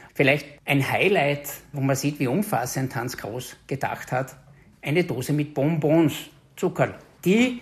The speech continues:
einen ganz einfachen Zweck gehabt haben, nämlich man hat oft Kinder als Zeugen, als einzige Zeugen, sehr viele Gewaltdelikte, äh, ereignen sich ja in der Familie.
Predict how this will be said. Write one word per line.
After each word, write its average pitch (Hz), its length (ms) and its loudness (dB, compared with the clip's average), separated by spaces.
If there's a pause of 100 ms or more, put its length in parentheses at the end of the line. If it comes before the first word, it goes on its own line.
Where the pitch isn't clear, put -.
einen 156 280 2
ganz 165 260 2
einfachen 165 540 -2
Zweck - 320 -8
gehabt 151 360 -2
haben, 160 180 -2
nämlich 180 400 -4
man 160 120 -2
hat 151 220 -2
oft 160 180 -10 (420)
Kinder 190 340 -2
als 123 200 -6
Zeugen, 135 320 -4
als 160 140 -8
einzige 156 440 -4
Zeugen, 151 300 -2
sehr 143 180 -6
viele 143 380 -4
Gewaltdelikte, 147 920 -4 (340)
äh, 233 80 -14
ereignen 147 420 0
sich 147 220 -6
ja 139 60 -2
in 131 100 -2
der 131 80 0
Familie. 139 500 -2